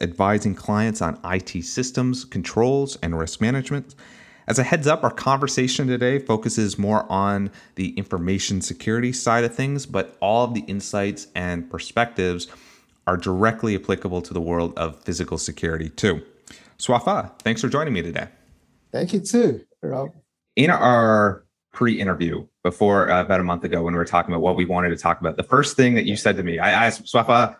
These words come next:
Speaker 1: "What do you want to talk about with our listeners?" And the first thing you said was, "I want to talk about the human interface of security." So
Speaker 2: Yeah.
Speaker 1: take me back to when you realized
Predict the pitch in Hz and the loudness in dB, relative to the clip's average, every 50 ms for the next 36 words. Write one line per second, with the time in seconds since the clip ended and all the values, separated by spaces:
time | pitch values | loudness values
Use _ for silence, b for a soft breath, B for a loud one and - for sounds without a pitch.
0 | _ _ - 101 131 139 151 151 139 139 135 127 - 117 107 - 113 107 107 110 | _ _ 0 2 4 4 4 2 2 0 0 0 0 0 0 0 0 2 2 2
1 | 107 98 - 101 101 - - 90 90 90 98 - - 123 120 123 117 - - 95 | 2 0 0 -4 -4 -4 -2 0 2 2 2 2 4 4 4 4 2 0 -4 -4
2 | 92 - 110 113 110 - 113 107 104 101 95 - 101 98 92 92 92 90 90 - | 0 2 2 2 4 4 4 4 4 2 2 2 2 2 4 2 0 0 0 -4
3 | b b b b b b b - 101 107 123 131 131 123 131 117 110 117 107 104 | b b b b b b b 2 4 4 4 4 4 4 4 4 4 4 4 4
4 | 107 - 101 - - - 113 113 107 101 - 104 101 104 95 - - 95 92 92 | 4 2 -2 -6 -2 0 2 2 2 2 0 2 2 2 2 2 2 2 2 2
5 | 92 - - - b b b b _ - 98 104 98 80 - - - - 101 - | 0 -2 -6 -12 b b b b _ 2 2 2 2 0 -6 -10 -6 -6 -2 0
6 | - 107 98 90 87 82 85 - - - 127 117 110 107 - - 139 120 113 101 | 2 2 2 2 0 -2 -4 -4 2 4 6 6 6 6 2 0 0 0 0 0
7 | 92 92 - - - - 156 170 220 220 - - - 143 143 143 143 131 131 - | -2 -4 -10 -12 -2 2 2 2 2 0 -4 -2 2 4 4 4 4 2 2 2
8 | 120 113 113 104 101 101 98 - - - _ - - 117 101 104 110 117 113 113 | 4 4 6 6 4 4 2 0 -6 -16 _ -4 -2 -2 0 2 2 4 4 4
9 | 110 101 101 104 104 98 95 95 92 90 87 - - | 4 4 4 4 6 6 4 4 4 2 0 -4 -8